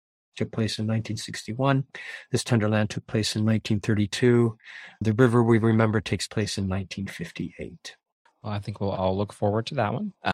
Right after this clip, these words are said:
Speaker 2: and then, of course, your Cork fans are gonna kill me if I don't ask, is the next book after that a Cork O'Connor mystery? <laughs>
Speaker 1: Yeah, I have two more books in the Cork O'Connor series under contract. I am currently, I know the issue that's going to be at the heart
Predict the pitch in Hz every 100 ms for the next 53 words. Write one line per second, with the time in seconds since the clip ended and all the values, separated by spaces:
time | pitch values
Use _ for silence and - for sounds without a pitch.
0 | - 120 120 113 110 107 110 - - _
1 | _ 104 95 - _ _ - 135 120 -
2 | 101 92 95 95 90 95 - 107 95 95
3 | 95 101 92 95 - - 123 98 107 101
4 | - 107 101 95 95 107 107 101 - 104
5 | 101 - 104 90 90 - 113 - - -
6 | - - 180 165 170 220 - 151 151 156
7 | 147 - - 202 185 160 156 156 - -
8 | 127 123 135 131 131 123 120 - 113 113
9 | 110 123 143 - 117 107 - 101 107 -
10 | _ - 208 - 127 120 117 - 165 165
11 | 165 147 143 139 131 120 160 156 147 143
12 | 131 - 117 117 - 120 113 107 113 110
13 | 107 - 120 113 113